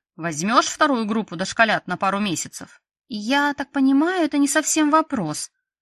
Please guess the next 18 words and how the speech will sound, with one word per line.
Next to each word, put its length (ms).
выдохнув 680
с 80
облегчением, 800
переспросила 640
я. 340
"И 140
даже 380
не 140
просьба", 600
посерьезнев 800
просветила 580
Шефиня. 600
"Татьяна 640
замуж 340
собралась, 680
а 100
жених 320
против. 580